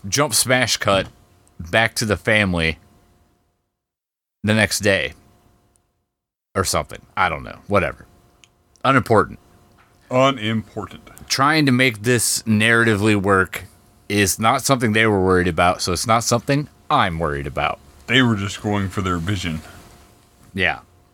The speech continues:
Speaker 1: So, uh, the family
Speaker 2: They achieved it?
Speaker 1: Yeah, sure.
Speaker 2: I can't say they didn't.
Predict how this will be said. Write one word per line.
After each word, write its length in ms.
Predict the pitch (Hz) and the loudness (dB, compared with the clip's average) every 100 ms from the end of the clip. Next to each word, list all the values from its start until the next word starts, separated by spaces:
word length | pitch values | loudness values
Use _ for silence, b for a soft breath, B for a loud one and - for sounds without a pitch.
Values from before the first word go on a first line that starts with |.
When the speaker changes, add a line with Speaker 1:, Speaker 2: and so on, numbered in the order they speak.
| _ _ _ _ _ _ _ _ - | _ _ _ _ _ _ _ _ -10
Speaker 1:
So, 260 | - 131 123 | -2 0 2
uh, 260 | 117 104 | 2 2
the 160 | 90 107 | 0 -2
family 640 | 98 170 196 143 123 143 | 0 0 2 2 0 -2
Speaker 2:
They 80 | - | -8
achieved 720 | 92 - - 101 113 160 196 | -14 -14 -14 -10 -10 -10 -10
it? 280 | 330 349 - - - - 76 - - - _ _ _ _ _ _ _ _ - | -8 -8 -12 -20 -20 -20 -20 -20 -20 -20 _ _ _ _ _ _ _ _ -2
Speaker 1:
Yeah, 360 | 302 311 - - _ _ - | 2 2 0 -6 _ _ -12
sure. 380 | - 240 - - - | -2 0 0 -4 -10
Speaker 2:
I 160 | 123 170 | -8 -6
can't 280 | 262 240 | -6 -4
say 160 | - 123 | -2 0
they 140 | 104 | 0
didn't. 340 | 95 95 123 | -2 -4 -6